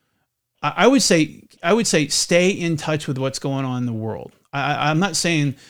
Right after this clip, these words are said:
uh, turn off all your news, whatever. Hopefully you're not getting your news from C N N. I'm telling you right now, if, if you're watching C N N, uh, don't ever watch it again. It's just garbage. Y-, there's nothing that comes out of that station that's, that's true. I have several,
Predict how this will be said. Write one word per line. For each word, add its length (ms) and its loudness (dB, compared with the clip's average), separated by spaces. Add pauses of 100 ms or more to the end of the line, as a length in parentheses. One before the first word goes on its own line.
(200)
uh, 180 0
turn 220 0
off 340 0 (120)
all 180 0
your 140 0
news, 480 0
whatever. 300 0
Hopefully 300 0
you're 60 0
not 120 0
getting 140 -2
your 80 0
news 140 0
from 120 -4
C 160 -4
N 100 -2
N. 160 -6
I'm 80 -6
telling 220 0
you 80 0
right 100 0
now, 140 -2
if, 100 -6
if 140 -6
you're 100 -2
watching 300 0
C 160 -2
N 100 0
N, 240 -2 (640)
uh, 240 -2 (160)
don't 200 0
ever 140 2
watch 240 -2
it 80 -2
again. 260 -6
It's 120 -4
just 160 -2
garbage. 500 2
Y-, 260 -6
there's 180 2
nothing 480 4
that 120 -2
comes 180 0
out 140 0
of 80 0
that 100 -4
station 320 -6
that's, 200 -8
that's 180 -8
true. 400 -8 (1300)
I 120 -2
have 180 0
several, 640 0